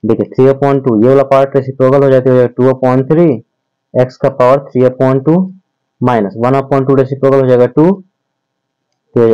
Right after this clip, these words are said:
एक्स का पावर one upon two और प्लस c।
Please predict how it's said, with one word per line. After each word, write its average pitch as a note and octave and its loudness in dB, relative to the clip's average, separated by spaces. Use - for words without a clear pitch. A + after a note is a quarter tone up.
एक्स C3 -4
का B2+ -2
पावर C3 2
one A#2 -2
upon D3 -2
two - -18
और - -18
प्लस D#3 -2
c। D#2 -8